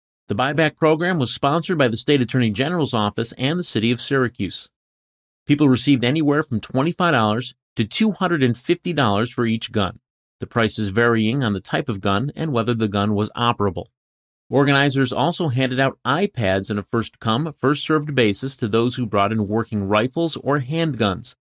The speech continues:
The supply of iPads ran out within the first hour.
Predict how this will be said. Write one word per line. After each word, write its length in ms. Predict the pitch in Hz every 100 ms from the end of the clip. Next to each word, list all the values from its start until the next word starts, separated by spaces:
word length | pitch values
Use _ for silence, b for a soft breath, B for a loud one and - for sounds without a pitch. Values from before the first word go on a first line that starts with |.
| _ _ _ -
The 80 |
supply 380 | 110 - 131 120
of 100 | 101
iPads 580 | 107 131 147 101 98 95
ran 240 | 101 98
out 200 | 101 131
within 300 | 120 123 135
the 80 | 143
first 420 | 143 117 113 - -
hour. 340 | 113 107 90